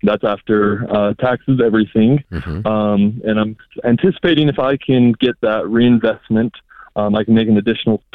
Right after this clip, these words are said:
Speaker 1: twenty to thirty. Um,
Speaker 2: So you
Speaker 1: either
Speaker 2: can make
Speaker 1: throughout
Speaker 2: the
Speaker 1: this
Speaker 2: money
Speaker 1: year
Speaker 2: back in a
Speaker 1: as well as
Speaker 2: year?
Speaker 1: in the next year. Um, p-, yes, probably
Speaker 2: You
Speaker 1: about
Speaker 2: spend
Speaker 1: six
Speaker 2: twenty or
Speaker 1: months a
Speaker 2: thirty,
Speaker 1: year.
Speaker 2: you make an extra twenty or thirty as a result.
Speaker 1: Correct.
Speaker 2: Okay. And it sounds like you
Speaker 1: And
Speaker 2: got
Speaker 1: then
Speaker 2: seventy-five thousand dollars.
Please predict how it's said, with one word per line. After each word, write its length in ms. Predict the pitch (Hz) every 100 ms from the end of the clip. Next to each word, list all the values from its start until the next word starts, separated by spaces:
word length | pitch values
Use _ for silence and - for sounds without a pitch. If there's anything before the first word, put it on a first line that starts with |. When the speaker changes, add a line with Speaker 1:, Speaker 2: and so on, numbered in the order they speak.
| -
Speaker 1:
twenty 260 | 123 123 131
to 120 | 113 -
thirty. 400 | 113 113 123 127 - - - 110
Um, 500 | 107 104 101 101 95 - - _ _ _ _ _ -
Speaker 2:
So 120 | 123
you 100 | -
Speaker 1:
either 80 | 113
Speaker 2:
can 120 | 95
make 60 | 101
Speaker 1:
throughout 120 | 95
Speaker 2:
the 60 | 104
Speaker 1:
this 40 |
Speaker 2:
money 140 | 98 95
Speaker 1:
year 80 |
Speaker 2:
back 200 | 92 92
in 100 | 92
a 20 | 87
Speaker 1:
as 20 |
well 60 |
as 60 | 90
Speaker 2:
year? 100 | 73
Speaker 1:
in 40 | 69
the 40 |
next 260 | 202 - -
year. 180 | 71 _ _ _ _ _ _ _ _ _ -
Um, 480 | 107 107 107 104 107
p-, 200 | - 123
yes, 160 | 110 101
probably 220 | - 123 123
Speaker 2:
You 40 |
Speaker 1:
about 120 | 120
Speaker 2:
spend 140 | 117 113
Speaker 1:
six 60 |
Speaker 2:
twenty 220 | 113 107 110
or 40 |
Speaker 1:
months 120 | 101
a 40 | 110
Speaker 2:
thirty, 140 | 101
Speaker 1:
year. 60 | 110
Speaker 2:
you 60 |
make 280 | 87 92 -
an 120 | 95
extra 320 | 101 95 - 92
twenty 260 | 101 92
or 100 | 90
thirty 320 | 87 92 90
as 160 | 90 85
a 40 | 87
result. 360 | 82 76 60 - - - - _ - - - _ _ _ _
Speaker 1:
Correct. 380 | - 101 - - - -
Speaker 2:
Okay. 300 | 73 - 82 135 _ _ _ _ _ _ -
And 280 | 95 92 90
it 40 |
sounds 200 | 127 123
like 100 | 127
you 40 | 113
Speaker 1:
And 60 |
Speaker 2:
got 100 | 113
Speaker 1:
then 80 | 110
Speaker 2:
seventy-five 420 | 110 110 107 101
thousand 320 | 107 95 95 101
dollars. 340 | 80 76 123